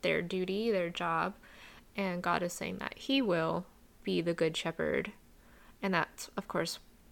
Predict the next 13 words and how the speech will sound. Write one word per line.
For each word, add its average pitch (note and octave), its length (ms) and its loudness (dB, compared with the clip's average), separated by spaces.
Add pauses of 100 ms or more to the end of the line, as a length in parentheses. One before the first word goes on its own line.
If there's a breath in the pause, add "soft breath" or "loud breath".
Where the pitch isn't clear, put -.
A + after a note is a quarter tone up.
(120)
pointing F3+ 560 -2
to - 180 -4
Christ. - 680 0 (1000 loud breath)
And G3+ 320 4
one A#3+ 220 6
of D#4 160 0
the A#3+ 100 6
ways G3+ 480 4
that G3 200 0
God F#3 520 4 (240 loud breath)
feeds - 600 -2
his F#3 220 0
sheep, F3+ 600 2